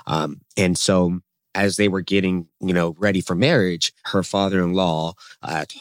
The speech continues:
warned her basically that, you know, "Nick is not good with finances. I wouldn't let him handle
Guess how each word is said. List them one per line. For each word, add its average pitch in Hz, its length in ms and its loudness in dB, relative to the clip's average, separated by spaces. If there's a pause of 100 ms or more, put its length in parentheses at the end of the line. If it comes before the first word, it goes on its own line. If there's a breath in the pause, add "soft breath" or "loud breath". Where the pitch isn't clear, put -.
(120)
warned 135 320 2
her 90 160 -2
basically 92 640 0
that, 82 360 0
you 85 120 -4
know, 78 320 -2 (500)
"Nick 113 220 0
is - 80 -2
not 98 140 0
good 87 60 -6
with 87 120 -2
finances. 98 840 2 (120)
I 82 100 0
wouldn't 87 320 2
let 82 120 0
him 85 180 -4
handle 90 420 0